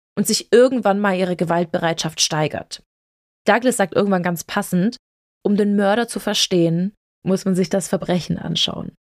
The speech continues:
Man muss sich die Polizeiberichte anschauen, die Tatortfotos, das Profil des Opfers und der Autopsie und all das analysieren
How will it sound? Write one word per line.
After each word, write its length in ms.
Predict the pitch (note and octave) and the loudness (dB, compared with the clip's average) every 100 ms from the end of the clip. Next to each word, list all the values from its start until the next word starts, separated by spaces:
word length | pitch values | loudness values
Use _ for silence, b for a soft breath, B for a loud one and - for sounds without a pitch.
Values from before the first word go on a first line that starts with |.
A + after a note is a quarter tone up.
| _ - | _ -6
Man 140 | G3+ | 0
muss 140 | G#3+ B3+ | 0 0
sich 100 | B3 | -2
die 120 | A3 | -2
Polizeiberichte 880 | - F3+ - G#3+ G#3+ G#3 F#3 - - | -2 -4 -2 0 0 0 -2 -2 -2
anschauen, 640 | F3 E3 F3 E3+ E3 F3+ - | -2 0 0 0 -2 -4 -4
die 120 | G3 | -4
Tatortfotos, 1120 | - G3+ G#3 - - - E3+ D#3+ E3 E3+ - _ - | -2 -2 -2 -4 -6 -4 -2 -2 -4 -4 -6 _ -6
das 160 | F3+ | -6
Profil 440 | - G3+ - B3+ A#3 | -2 -4 0 0 2
des 180 | G#3+ - - | 0 -2 -4
Opfers 580 | A#3+ - F#3 E3+ - - _ - | -4 -2 0 0 -2 -10 _ -2
und 220 | B3 B3 | 0 0
der 100 | G#3+ | -2
Autopsie 560 | G3 F#3 - - E3+ - _ _ _ _ _ | -2 -4 -4 -2 -2 -4 _ _ _ _ _
und 140 | A#3+ A#3 | -2 0
all 220 | C4+ D4 | 0 2
das 340 | A#3+ B3+ - | 0 0 -2
analysieren 840 | - A3 G#3 G3 F3+ F3+ F3 G#3+ | -2 0 0 0 2 2 2 0